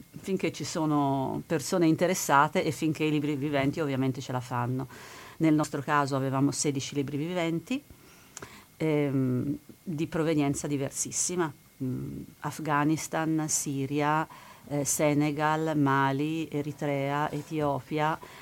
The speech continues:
anche Italia, eh, un'It-, Italia in una forma particolare perché eravamo, avevamo due libri viventi,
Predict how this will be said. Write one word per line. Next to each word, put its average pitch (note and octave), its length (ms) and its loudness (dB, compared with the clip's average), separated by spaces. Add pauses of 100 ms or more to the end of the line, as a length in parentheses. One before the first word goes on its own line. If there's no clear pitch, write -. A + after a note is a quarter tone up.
(120)
anche G#3 260 2
Italia, D3+ 580 0 (500)
eh, E3 160 -2
un'It-, D#3+ 320 0
Italia D3+ 580 2
in C#3 120 2
una C#3 120 0
forma D3 300 -2
particolare D3 720 0
perché C#3+ 300 -6
eravamo, C#3 640 -2
avevamo D3 400 -2
due E3 280 2
libri C#3+ 280 0
viventi, C3+ 840 0